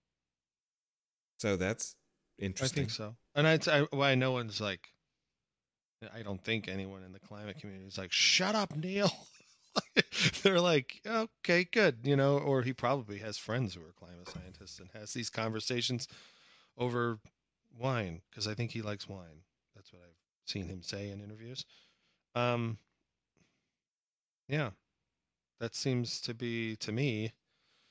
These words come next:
Speaker 2: the position. But <clears throat> again, all you one and maybe point five listeners out there,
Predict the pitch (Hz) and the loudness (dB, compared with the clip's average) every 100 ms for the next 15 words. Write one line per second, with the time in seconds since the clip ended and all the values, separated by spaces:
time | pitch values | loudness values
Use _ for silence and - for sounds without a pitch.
0 | _ _ _ _ _ _ _ 127 123 107 | _ _ _ _ _ _ _ -2 -2 -2
1 | 127 117 151 - 95 95 117 - _ _ | -2 0 0 0 0 -2 -4 -6 _ _
2 | _ _ - 156 _ - 143 139 120 98 | _ _ -12 -12 _ -6 2 4 4 0
3 | 113 107 127 117 98 - _ _ _ _ | -8 -2 2 2 0 -6 _ _ _ _
4 | _ _ _ _ _ _ _ _ _ _ | _ _ _ _ _ _ _ _ _ _
5 | _ _ _ 110 110 107 104 101 110 107 | _ _ _ -4 -2 -4 -8 -4 -2 -2
6 | 92 _ _ _ 104 101 107 107 104 - | -4 _ _ _ -4 -2 -2 -4 -6 -8
7 | 110 101 - _ _ - 101 98 - 107 | -6 -6 -10 _ _ -6 -4 -6 -8 -8
8 | 101 - 101 95 101 104 - 101 95 | -6 -4 -4 -4 -4 -6 -8 -8 -10